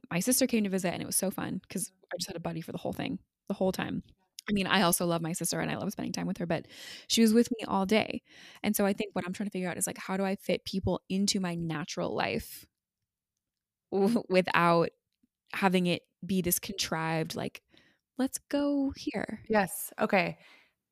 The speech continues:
Speaker 2: This is, this comes back to time being so precious and us having these, like, insular lives with our partners.
Speaker 1: Yeah.
Speaker 2: And Alan and I are figuring this out now too, because we love having people over.
Speaker 1: Yeah.
Speaker 2: It's really, really fun. And so we have,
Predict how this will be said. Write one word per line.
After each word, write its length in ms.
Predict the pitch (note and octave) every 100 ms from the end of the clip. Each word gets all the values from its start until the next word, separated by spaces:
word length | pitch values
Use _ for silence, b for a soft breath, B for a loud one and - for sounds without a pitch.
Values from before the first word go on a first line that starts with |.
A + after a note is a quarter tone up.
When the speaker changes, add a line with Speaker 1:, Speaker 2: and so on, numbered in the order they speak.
| _ _ _ _ _ G3+
Speaker 2:
This 240 | A3 A3
is, 180 | C4 A3
this 200 | A#3 -
comes 240 | C#4 C4
back 280 | G3+ A#3 -
to 360 | - G3 F#3 -
time 220 | - F#3+
being 180 | F#3+ F#3+
so 140 | F#3+ G3
precious 440 | E3+ F3 E3+ F3
and 120 | F#3
us 160 | F3+ -
having 260 | F#3 F3+
these, 180 | F3+ E3+
like, 180 | F3 -
insular 720 | F3+ F3 - F3+ F3+ F3 F3 - _ _ _ _
lives 440 | F#3 F3 E3+ E3+ E3+
with 100 | E3
our 80 | E3
partners. 460 | F#3+ F#3 - F#3
Speaker 1:
Yeah. 180 | G3 F3+ B B B F#3+
Speaker 2:
And 500 | F#3+ F#3 F3 F3 - _ _
Alan 220 | F#3 G#3+ A#3+
and 80 | G3+
I 40 |
are 100 | F#3
figuring 320 | F3+ F3 E3+
this 120 | E3+ F3
out 140 | E3+
now 240 | E3+ E3+ E3 _ _ -
too, 380 | - F#3 F3+ E3+
because 680 | F#3 - F3 E3+ E3 - - b b b
we 160 | G3+ A3+
love 320 | G#3 G3 G3+
having 220 | G3+ F#3 F3
people 220 | F3 E3
over. 380 | D#3+ D#3+ D#3+ - -
Speaker 1:
Yeah. 200 | F#3+ G3 -
Speaker 2:
It's 220 | F3+ -
really, 400 | D#3+ F#3+ G3 G3+
really 280 | F3 F#3 F3+
fun. 280 | - E3 E3
And 140 | F3
so 100 | F#3
we 180 | F#3 G#3
have, 380 | F3 G3 F3